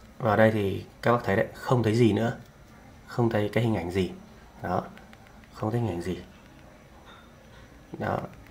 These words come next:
thì, à, các bác, à, thoát ra. Nó hơi khó thoát ra thì các bác chờ một tí để nó check các thứ. Đấy. Thì thoát ra được. Nếu không thoát được, các bạn nút, ấn cái nút nguồn nhé. Đó, thì là em xác định được là cái camera trước này của em nó bị hỏng.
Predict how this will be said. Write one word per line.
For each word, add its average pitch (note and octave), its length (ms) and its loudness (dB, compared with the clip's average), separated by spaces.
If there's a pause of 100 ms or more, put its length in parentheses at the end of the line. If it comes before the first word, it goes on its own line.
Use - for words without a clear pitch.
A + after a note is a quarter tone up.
(140)
thì, G2 220 -4
à, F#2+ 120 -2
các A2+ 100 -2
bác, A2+ 160 -4
à, G#2+ 360 -2 (800)
thoát - 160 -4
ra. A2+ 220 2 (500)
Nó G#2 140 -2
hơi A2 340 0
khó G#2+ 200 -2
thoát A#2+ 140 0
ra A2+ 220 4
thì G2+ 80 -4 (280)
các - 100 -2
bác A2+ 120 -2
chờ F#2+ 160 0
một F2+ 120 -4
tí G2 160 4
để G2 100 0
nó F#2 100 -4
check - 280 0
các - 120 0
thứ. G#2 220 -4
Đấy. F#2 160 -4 (600)
Thì F#2+ 100 -4
thoát A2 140 0
ra A#2 60 2
được. G#2 200 -2 (260)
Nếu A2+ 120 2
không A#2 80 2
thoát B2+ 100 4
được, B2+ 160 4
các A#2+ 60 2
bạn G#2+ 160 4
nút, C3+ 220 0
ấn A#2+ 140 0
cái C#3+ 120 2
nút D#3 140 2
nguồn A2+ 200 6
nhé. A#2+ 120 0 (760)
Đó, A2 180 6
thì A2+ 220 4
là G#2 260 6
em A2 160 6
xác D3 100 0
định D3 140 4
được - 160 0
là F#2+ 240 4 (520)
cái B2+ 100 6
camera B2 480 6
trước E3+ 220 8
này B2+ 180 2 (1160)
của G#2 80 2
em G#2+ 160 6
nó A2 60 6
bị A#2 100 4
hỏng. A2 340 4